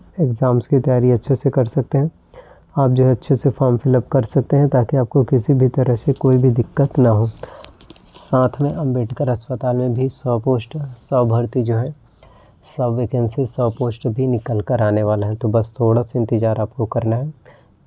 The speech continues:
फिर इसी तरह से छत्तीसगढ़ में जो है नई नई updates, नए नए भर्ती, नए नए requirements आप सभी student के लिए जो है आते जाएंगे। तो ज़्यादा से ज़्यादा मेहनत कीजिए, ज़्यादा से ज़्यादा आप जो है तैयारी कीजिए।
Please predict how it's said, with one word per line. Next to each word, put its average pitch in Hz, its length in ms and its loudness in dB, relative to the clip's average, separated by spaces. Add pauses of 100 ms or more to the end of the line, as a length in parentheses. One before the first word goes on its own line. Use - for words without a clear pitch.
फिर 123 180 0
इसी 123 220 -2
तरह 117 240 -2
से 123 200 -2
छत्तीसगढ़ 117 540 0
में 113 180 2
जो 113 120 -2
है 113 100 0
नई 110 180 2
नई 113 200 2
updates, 107 500 -6 (220)
नए 117 200 2
नए 113 140 2
भर्ती, 107 420 -2
नए 127 300 0
नए 113 160 2
requirements 110 720 -4 (840)
आप 113 180 0
सभी 117 300 0
student 110 460 -2
के 117 120 -8
लिए 107 160 -2
जो 107 120 -4
है 107 80 -4
आते 107 300 -4
जाएंगे। 117 420 -6 (180)
तो 127 80 -6
ज़्यादा 113 360 -2
से 110 60 -8
ज़्यादा 117 260 0
मेहनत 110 360 -2
कीजिए, 131 340 -4
ज़्यादा 117 340 -2
से 104 80 -6
ज़्यादा 117 280 -2
आप 110 60 -2
जो 107 160 -4
है 120 80 -4
तैयारी 110 380 -2
कीजिए। 117 360 -6